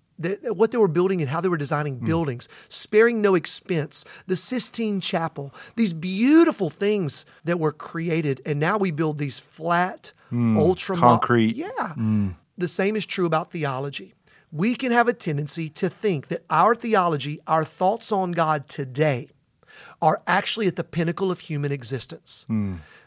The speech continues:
Speaker 1: But really, when you face yourself and when we face ourselves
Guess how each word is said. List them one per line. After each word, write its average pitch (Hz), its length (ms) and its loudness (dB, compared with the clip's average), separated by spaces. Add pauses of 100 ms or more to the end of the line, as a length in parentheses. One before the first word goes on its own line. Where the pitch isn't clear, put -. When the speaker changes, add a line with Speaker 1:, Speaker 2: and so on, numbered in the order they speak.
Speaker 1:
But 165 140 4
really, 220 220 6
when 226 140 2
you 170 80 2
face 196 340 -4
yourself 160 520 -2
and 139 100 -6
when 135 140 -6
we 208 80 -8
face 139 280 -4
ourselves 156 680 -6